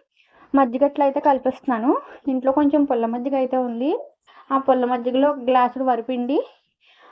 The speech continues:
అందులో హాఫ్ గ్లాస్ మైదా పిండి వేస్తున్నాను. గోధుమ పిండి అయినా వేసుకోవచ్చు, నా దగ్గర గోధుమ పిండి ప్రస్తుతానికి లేదు కాబట్టి నేను మది-, మైదా వేసేస్తున్నాను. వేసేసి కొంచెం సాల్ట్ వేసేసి ఒక టెన్ మినిట్స్ పక్కన పెడితే చాలు. ఆ-,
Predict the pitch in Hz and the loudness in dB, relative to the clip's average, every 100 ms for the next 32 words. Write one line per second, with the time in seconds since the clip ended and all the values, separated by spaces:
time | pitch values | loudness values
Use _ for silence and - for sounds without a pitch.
0 | - 311 294 302 320 320 269 262 262 269 | -8 -2 2 2 2 2 0 2 0 4
1 | 311 262 262 302 294 254 - 254 262 294 | 2 2 -4 -2 -2 -2 -6 -6 -2 0
2 | 277 262 277 294 294 311 302 254 - 254 | 0 0 0 2 0 2 0 -2 -2 -6
3 | 247 302 320 277 262 240 247 233 240 269 | -4 0 0 2 -2 0 0 0 0 0
4 | 269 269 240 240 - 254 254 240 233 233 | -2 0 -2 -2 -2 0 2 0 0 -6
5 | 240 285 302 269 233 226 233 240 233 240 | -4 0 0 0 -4 -6 -6 -4 0 0
6 | 247 233 - 220 214 370 - _ _ _ | 0 -4 -6 -6 -2 -2 -2 _ _ _
7 | _ _ - 294 277 285 285 311 320 311 | _ _ -2 2 2 2 2 0 2 2
8 | 285 240 254 285 277 277 - 381 359 339 | 0 0 0 0 0 -2 -2 -2 0 2
9 | 311 294 _ _ - 339 311 285 294 - | 0 -2 _ _ 0 2 2 2 0 -2
10 | 320 294 294 302 285 311 285 233 262 403 | -2 0 -2 -2 -2 0 0 0 -2 0
11 | 294 240 | 0 0